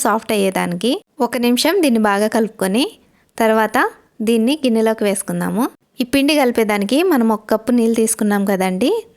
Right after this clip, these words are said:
దాంట్లో కొద్దిగా నీళ్ళు మిగిలినాయి. ఇప్పుడు ఈ పిండి మీద మూత పెట్టేసి పది నిమిషాలు పక్కన పెట్టేద్దాము. పది నిమిషాల తర్వాత నాన్ స్టిక్ పెనంలోకి డీప్ ఫ్రైకి కావాల్సినంత నూనె తీసుకున్నాను. నూనెని స్టవ్ ఆన్ చేసి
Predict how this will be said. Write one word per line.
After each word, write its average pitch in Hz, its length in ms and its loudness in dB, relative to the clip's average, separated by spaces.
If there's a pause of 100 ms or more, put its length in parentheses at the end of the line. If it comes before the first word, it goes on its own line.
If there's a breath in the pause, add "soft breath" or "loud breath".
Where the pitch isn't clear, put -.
దాంట్లో 214 280 0 (100)
కొద్దిగా 208 320 0 (100)
నీళ్ళు 214 260 0
మిగిలినాయి. 185 520 -2 (880)
ఇప్పుడు 254 220 0 (280)
ఈ - 20 2 (100)
పిండి 254 280 4
మీద 285 200 2
మూత 220 240 2
పెట్టేసి 208 400 0 (180)
పది 214 180 0
నిమిషాలు 208 380 -2
పక్కన 190 280 -4
పెట్టేద్దాము. 180 540 -4 (340)
పది 254 200 2
నిమిషాల 277 400 2
తర్వాత 196 340 0 (440)
నాన్ 220 200 0
స్టిక్ 269 300 -2
పెనంలోకి 208 560 0 (260)
డీప్ 247 220 0
ఫ్రైకి 254 300 0
కావాల్సినంత 202 680 0
నూనె 208 240 0
తీసుకున్నాను. 185 580 -2 (420)
నూనెని 262 400 2 (180)
స్టవ్ 240 340 0
ఆన్ 233 200 0
చేసి 214 280 0